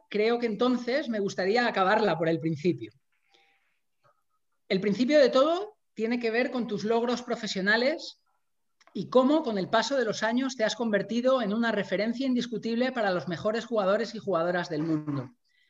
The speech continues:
La temporada que hiciste el año pasado se merece en sí no un capítulo entero, sino varios. Y a tu magnífica temporada dos mil veinte podemos añadirle muchas otras antes, por supuesto.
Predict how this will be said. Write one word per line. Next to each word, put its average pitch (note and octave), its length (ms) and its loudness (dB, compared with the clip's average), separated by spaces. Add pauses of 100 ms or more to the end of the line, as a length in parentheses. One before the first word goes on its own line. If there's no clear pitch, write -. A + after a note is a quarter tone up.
(540)
La F#3 100 -4
temporada G3 480 4
que C4 140 2
hiciste A#3+ 420 0
el A3 60 2
año G#3+ 220 2
pasado A3 400 0
se A#3 120 -4
merece G#3 340 0
en G3 140 0
sí C#4 320 -2
no A#3 120 0
un B3 100 4
capítulo A3+ 500 2
entero, A3 540 0
sino G3 320 -2
varios. E3 600 2 (680)
Y F#3+ 80 -2
a F3+ 80 2
tu G3 80 -2
magnífica A3+ 480 0
temporada A3 400 4
dos G3+ 180 0
mil G3 160 0
veinte A#3+ 400 0
podemos G3+ 340 -4
añadirle G#3 420 0
muchas G#3 340 -4
otras C#3+ 360 -2
antes, D3 340 -4
por C#3+ 180 -6
supuesto. C#3 520 -4